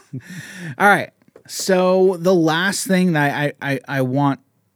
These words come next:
Speaker 2: I wanted to point out here, um, because I think this is super important. Um, I use this, this informs, like, everything I do, right? But, and it's a simple question, right? Know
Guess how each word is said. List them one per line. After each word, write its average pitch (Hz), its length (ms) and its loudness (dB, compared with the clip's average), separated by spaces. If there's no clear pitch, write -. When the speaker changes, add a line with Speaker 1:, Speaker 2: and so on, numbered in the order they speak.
Speaker 2:
I 131 260 -8
wanted 196 340 4
to 117 60 -4
point 110 260 -10
out 101 180 -10
here, 104 340 -14
um, 113 260 -8
because 117 840 -6
I 127 160 -6
think 143 240 -4
this 131 200 -6
is 120 160 -10
super 151 440 -2
important. 120 540 -6
Um, 131 180 -4
I 135 160 -4
use 151 300 2
this, 143 520 2
this 214 240 4
informs, 185 600 2
like, 139 220 -2
everything 131 420 -2
I 110 80 -6
do, 98 180 -14
right? 113 260 -6
But, 151 280 0
and 160 260 -2
it's 160 140 -2
a 160 40 -4
simple 185 260 0
question, 120 480 -2
right? 131 220 -6
Know 247 640 4